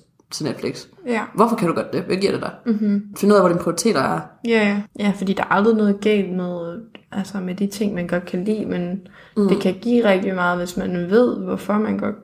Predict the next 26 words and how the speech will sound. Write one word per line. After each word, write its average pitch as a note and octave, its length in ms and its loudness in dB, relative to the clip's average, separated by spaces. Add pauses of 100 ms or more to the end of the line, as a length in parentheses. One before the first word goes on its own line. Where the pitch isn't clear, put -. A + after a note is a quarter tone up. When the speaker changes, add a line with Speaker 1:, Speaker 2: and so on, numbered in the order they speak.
(100)
Speaker 2:
altså G3 260 -2 (100)
Speaker 1:
Ja, A#3+ 240 6
altså F#3+ 200 4
det F#3 80 -2 (160)
er G3+ 100 4
det. G#3 160 2
Speaker 2:
Fordi G3+ 280 2
sådan, G#3 680 0
hvis G3+ 160 0
du G3+ 100 0
står G#3+ 200 2
i F#3+ 80 4
en F#3+ 80 0
s-, - 160 -8
ubehagelig G3 480 2
situation, G3 540 -2
og - 200 -4
du F#3+ 40 -2
måske G3+ 260 -2
ikke G3+ 280 4
ved, G3+ 140 4
hvad - 140 0
du F#3 80 0
har F3 80 0
brug G#3+ 300 -2
for, F#3 260 -2